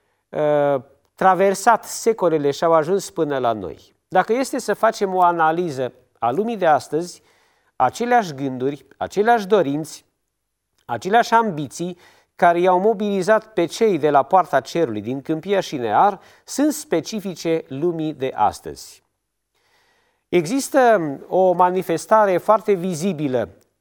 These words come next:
a dorinței de a-și pune marca, de a-și impune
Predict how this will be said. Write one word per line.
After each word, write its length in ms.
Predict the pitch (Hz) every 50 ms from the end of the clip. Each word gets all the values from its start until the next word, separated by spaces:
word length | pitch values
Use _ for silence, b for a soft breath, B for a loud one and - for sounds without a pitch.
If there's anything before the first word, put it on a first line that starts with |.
| _
a 220 | - 131 143 151 143
dorinței 960 | 120 117 151 151 147 156 208 240 240 214 - - 214 208 202 190 185 - _
de 220 | - 120 117 147 160
a-și 300 | 165 160 151 - - -
pune 320 | - 190 202 185 185 175
marca, 800 | 151 147 151 151 160 156 139 120 - - - 95 82 78 _ _ _ _ _ _ _ _ _ _
de 200 | - 110 127 147
a-și 260 | 160 160 156 - - -
impune 760 | - 175 165 156 143 - 202 214 226 214 208 196 190 180 -